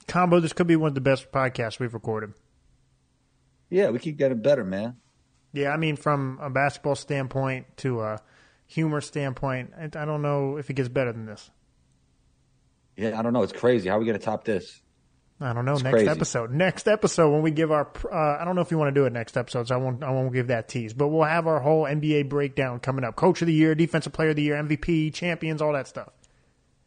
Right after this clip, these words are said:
Speaker 2: Yeah, that'd be fun. That'd
Speaker 1: Okay.
Speaker 2: be fun. Should I sign us out of here?
Speaker 1: Floor is yours. I'm
Speaker 2: Listen to the M V P podcast wherever you listen to podcasts. His name is his brand.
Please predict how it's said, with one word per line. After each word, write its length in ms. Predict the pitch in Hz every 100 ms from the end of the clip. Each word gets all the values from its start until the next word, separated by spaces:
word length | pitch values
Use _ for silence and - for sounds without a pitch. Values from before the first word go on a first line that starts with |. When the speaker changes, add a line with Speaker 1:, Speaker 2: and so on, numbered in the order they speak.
| _ _ _
Speaker 2:
Yeah, 340 | 101 139 110 73 -
that'd 160 | 90 87
be 100 | 104
fun. 360 | - 135 123 69 -
That'd 160 | 87 85
Speaker 1:
Okay. 40 |
Speaker 2:
be 60 | 98
fun. 400 | 113 123 85 -
Should 220 | - 107
I 60 | 101
sign 260 | 139 127
us 120 | 117
out 160 | 127 139
of 60 | 151
here? 260 | 165 165 _ _ _ _ _ -
Speaker 1:
Floor 260 | - 156
is 80 | 147
yours. 280 | 180 165 143
I'm 160 | 139 - - - - - _ _ _ _ _ _ - _ _ _ -
Speaker 2:
Listen 400 | 190 190 143 104
to 100 | 151
the 140 | 143
M 140 | 156 147
V 140 | 147
P 140 | 156 143
podcast 580 | 156 147 123 135 113
wherever 440 | 135 147 127 104 -
you 120 | 110 120
listen 300 | 151 - 101
to 100 | 113
podcasts. 580 | 139 143 135 123 107 -
His 200 | 139 110
name 340 | 135 131 127
is 240 | 127 120
his 200 | 131 117
brand. 460 | 87 120 131 127